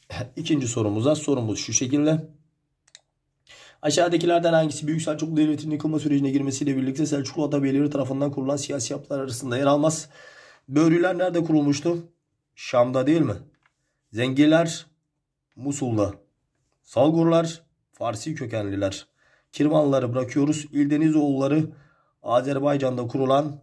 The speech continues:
atabeyliklerdir ama Kirmanlar Selçuklu'dan ayrılan devlet olarak tarihi kayıtlara geçmiştir. Cevabımız D şıkkıdır. Ö S Y M tarafından tercih edilebilir. Dikkat, dikkat. Atabeylikleri ve devletleri karıştırmıyoruz. Cevabımız D şıkkı.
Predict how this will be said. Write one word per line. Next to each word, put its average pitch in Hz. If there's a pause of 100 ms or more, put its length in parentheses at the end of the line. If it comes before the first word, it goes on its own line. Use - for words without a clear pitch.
atabeyliklerdir 131
ama 139
Kirmanlar 139
Selçuklu'dan 139
ayrılan 127
devlet 120
olarak 113
tarihi 123
kayıtlara 120
geçmiştir. 127 (200)
Cevabımız 165
D 165
şıkkıdır. 160
Ö 160
S 160
Y 156
M 156
tarafından 151
tercih 151
edilebilir. 143 (100)
Dikkat, 147 (180)
dikkat. 143
Atabeylikleri 143
ve 147
devletleri 143
karıştırmıyoruz. 123 (380)
Cevabımız 139
D 127
şıkkı. -